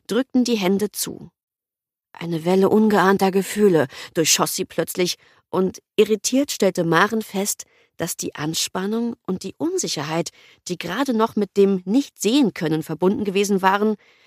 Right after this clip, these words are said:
sich in eine stetig wachsende Erregung verwandelten.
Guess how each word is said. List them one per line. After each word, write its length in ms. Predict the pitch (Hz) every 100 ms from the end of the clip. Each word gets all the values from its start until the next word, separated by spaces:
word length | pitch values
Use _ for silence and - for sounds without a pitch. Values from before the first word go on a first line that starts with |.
| _
sich 220 | - 196
in 100 | -
eine 240 | 175 190 175
stetig 880 | - - 202 247 277 294 294 -
wachsende 720 | - 180 202 - - 226 214 214
Erregung 680 | - 214 202 202 196 175 147
verwandelten. 840 | 135 139 135 147 147 151 147 156